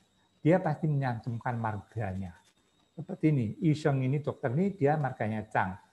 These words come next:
makanya digunakan Chang Yisheng. Lao Shi juga sama. Ya kan? Profesi kan?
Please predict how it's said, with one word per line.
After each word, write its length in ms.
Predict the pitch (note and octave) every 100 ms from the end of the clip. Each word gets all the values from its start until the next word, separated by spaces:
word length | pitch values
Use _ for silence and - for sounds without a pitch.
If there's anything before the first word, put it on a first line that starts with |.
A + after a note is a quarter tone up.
| _ -
makanya 240 | B2+ B2 A#2
digunakan 360 | G#2+ G#2 A2+ A#2+ A#2
Chang 240 | D3 B2+ -
Yisheng. 400 | G#2 - G#2 F#2+ G2+ _ _ _ _ _ _
Lao 240 | D#3+ B2+
Shi 240 | - B3 B3
juga 560 | E3 D#3+ _ - F3+
sama. 400 | F3+ A3+ A#3 C#3+ - _ _ _ _ _ _ _ _ _ _ _ _ -
Ya 160 | C3 C3+
kan? 320 | E3+ A#3+ - _ _ _ _ _
Profesi 440 | F3 F3+ B3 - F#3+
kan? 320 | E3 E3+